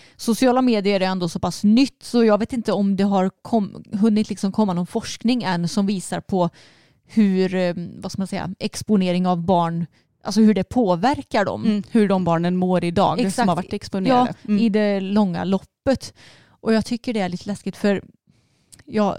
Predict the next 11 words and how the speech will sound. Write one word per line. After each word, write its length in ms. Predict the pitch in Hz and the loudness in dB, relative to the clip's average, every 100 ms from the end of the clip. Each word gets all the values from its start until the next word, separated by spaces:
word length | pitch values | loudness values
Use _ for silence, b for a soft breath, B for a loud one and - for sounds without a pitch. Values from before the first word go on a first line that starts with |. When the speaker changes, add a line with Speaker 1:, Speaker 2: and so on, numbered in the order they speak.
| 50 | -8
Speaker 1:
jag, 380 | - 226 226 - | -2 0 0 0
jag 160 | 214 226 | -2 0
anser 260 | 214 208 | -2 -2
ju 60 | 190 | -4
att 100 | - | -4
du 180 | 180 185 | -4 0
bör 260 | 175 170 | 2 2
respektera 720 | 160 175 - - 226 226 208 | 0 -4 -8 -6 0 0 0
ditt 180 | 180 175 | -2 -4
barn 460 | 185 190 85 175 190 B B B B | -2 0 0 -2 -4 B B B B
och 220 | 196 - | -6 -6